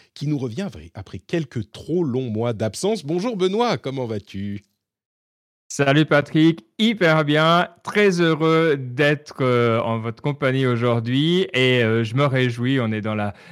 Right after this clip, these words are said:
Speaker 2: la renaissance de la tech, l'invasion comme tu dis, et je suis chaud bouillant, quoi.
Speaker 1: <laughs> Très bien, très bien. J'ai, tu sais, c'est, c'est, euh, on, on t'a dans l'émission trop,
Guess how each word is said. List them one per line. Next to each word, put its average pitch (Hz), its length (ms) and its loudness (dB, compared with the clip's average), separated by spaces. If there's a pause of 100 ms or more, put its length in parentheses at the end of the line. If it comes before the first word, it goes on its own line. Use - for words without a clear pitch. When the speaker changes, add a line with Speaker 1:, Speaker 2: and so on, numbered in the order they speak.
Speaker 2:
la 127 180 4
renaissance 185 840 4
de 156 100 0
la 151 140 4
tech, 160 320 0
l'invasion 180 760 2
comme 180 200 -2
tu 170 180 -6
dis, 196 240 -2 (200)
et 135 120 4
je 135 300 0
suis 131 120 -2
chaud 175 240 0
bouillant, 120 380 0
quoi. 95 240 -14 (280)
Speaker 1:
<laughs> 285 420 -10
Très 143 120 -2
bien, 135 160 2
très 131 180 -2
bien. 110 360 -2
J'ai, 120 300 -4
tu 147 100 -8
sais, 175 180 0
c'est, 131 280 -6
c'est, 120 320 -2
euh, 110 180 -2
on, 131 220 -4
on 131 180 -2 (180)
t'a 165 220 2
dans 135 160 -4
l'émission 131 520 -6
trop, 185 460 -2